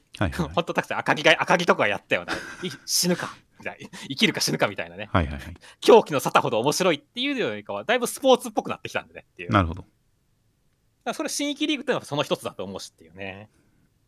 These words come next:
Speaker 2: 形で、だから麻雀が広がってるんで、意外とさっき言った高校生家族に麻雀展開もありそうだし、まあ、麻雀漫画ってのもそろそろジャンプ的なとか、コロコロコミックでもあってもおかしくないなっていう感じになってきたと思いましたね。
Speaker 1: なるほど。まあまあ、確かに。
Speaker 2: う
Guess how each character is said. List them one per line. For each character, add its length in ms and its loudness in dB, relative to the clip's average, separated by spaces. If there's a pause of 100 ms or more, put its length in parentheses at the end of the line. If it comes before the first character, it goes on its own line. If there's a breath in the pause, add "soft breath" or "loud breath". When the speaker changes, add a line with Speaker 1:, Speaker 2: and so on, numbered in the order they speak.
(120)
Speaker 2:
形 340 -6
で、 140 -4
だ 100 -2
か 80 -4
ら 80 -2
麻 220 -6
雀 160 0
が 80 -2
広 160 2
が 60 6
っ 60 0
て 60 -4
る 100 0
ん 40 -6
で、 100 -6
意 60 -8
外 160 2
と 180 -10 (220)
さ 100 -2
っ 60 2
き 60 -14
言 40 -18
っ 20 -20
た 100 -18
高 200 4
校 160 2
生 100 4
家 120 10
族 160 0
に 80 -2
麻 160 4
雀 240 6
展 120 8
開 140 2
も 80 -6
あ 60 0
り 60 -2
そ 100 2
う 20 4
だ 100 -2
し、 380 -2
ま 400 2
あ、 180 6
麻 40 -2
雀 200 4
漫 120 8
画 80 2
っ 80 -6
て 80 -16
の 80 -8
も 160 -8 (100)
そ 160 -8
ろ 60 2
そ 80 -8
ろ 80 -8
ジ 100 4
ャ 60 8
ン 60 2
プ 80 -18
的 160 -4
な 120 2
と 140 -18
か、 260 -8
コ 80 2
ロ 100 6
コ 100 6
ロ 60 8
コ 100 4
ミ 20 0
ッ 40 -8
ク 60 -4
で 60 -6
も 100 0
あ 60 6
っ 80 -2
て 60 -2
も 60 -4
お 20 -8
か 100 2
し 40 -8
く 60 -10
な 80 2
い 20 2
な 100 2
っ 60 -20
て 60 -14
い 40 -12
う 20 -20
感 100 -6
じ 60 -2
に 40 -2
な 60 -4
っ 40 -14
て 40 -18
き 60 -14
た 140 2
と 80 -18
思 20 -18
い 80 -20
ま 0 -
し 80 -20
た 60 -20
ね。 40 -20 (880 loud breath)
Speaker 1:
な 80 2
る 60 -2
ほ 100 -8
ど。 100 -8 (240)
ま 160 -4
あ 80 -6
ま 220 -6
あ、 60 -12
確 240 -8
か 80 -8
に。 80 -10
Speaker 2:
う 40 -10